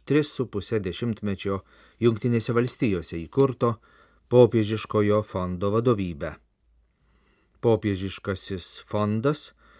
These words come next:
tai tūkstantis devyni šimtai aštuoniasdešimt aštuntaisiais Jungtinėse Valstijose įkurta organizacija, kuri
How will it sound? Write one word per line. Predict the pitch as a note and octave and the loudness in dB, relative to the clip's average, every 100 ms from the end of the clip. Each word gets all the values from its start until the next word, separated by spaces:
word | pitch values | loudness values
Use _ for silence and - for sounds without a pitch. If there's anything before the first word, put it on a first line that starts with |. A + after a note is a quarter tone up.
| - _ | -20 _
tai | D#3 | -2
tūkstantis | D3 F#3 - C#3 C3 | 0 -2 -2 -2 0
devyni | A#2+ A2+ A2 | 2 2 0
šimtai | A#2+ A#2+ B2 | -2 0 0
aštuoniasdešimt | A2+ A#2 G#2+ G#2 G#2+ | 0 -2 -2 -4 -4
aštuntaisiais | G#2+ B2 A#2+ G2+ F2+ F2+ F2 - | -4 -4 0 0 0 -6 -8 -8
Jungtinėse | F#2+ - G#2 F#2+ | -8 -6 -6 -4
Valstijose | F#2 F#2 - G2+ F2 F#2+ | -6 -6 -6 -6 -4 -6
įkurta | F#2+ G#2 F#2 G2 | -8 -10 -6 -6
organizacija, | F2 F2+ F2+ A#2 C#3 D3 B2+ | -6 -6 -4 -2 -2 -2 -4
kuri | G#2 | -2